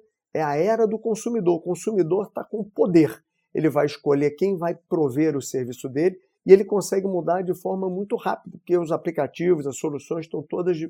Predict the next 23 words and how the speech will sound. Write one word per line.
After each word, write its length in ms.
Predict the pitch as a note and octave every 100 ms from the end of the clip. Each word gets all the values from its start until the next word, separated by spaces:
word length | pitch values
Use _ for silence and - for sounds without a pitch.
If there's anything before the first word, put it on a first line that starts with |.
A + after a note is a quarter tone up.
| -
é, 340 | D#3 D#3 D#3 D#3
disponíveis 560 | C#3+ - C#3+ D3 D#3+
de 80 | D#3
uma 120 | D#3
forma 260 | D3+ E3 E3
muito 220 | D#3+ F3
simplificada. 760 | - F3+ F#3+ F3 G#3+ D#3 C#3 - _ _ _ _
Então, 240 | D#3 A#3 G#3
quem 340 | - C4+ E4+
não 180 | C#4+ A#3
atender 420 | - F#3+ D#3+ D3+
bem 420 | A#2+ A#2+ G#3+ A3+ -
o 100 | D3
seu 220 | - D3
cliente 540 | C#3 D3+ B3 G3 - _ _ _ -
vai 240 | A2+ E3
ficar 180 | G3 A#3
de 60 | -
fora, 320 | A3 A#3+ D#3
vai 100 | C#3+
perder 360 | - E3 D#3
essa 200 | A#3+ -
briga. 340 | C#3 C3+ B2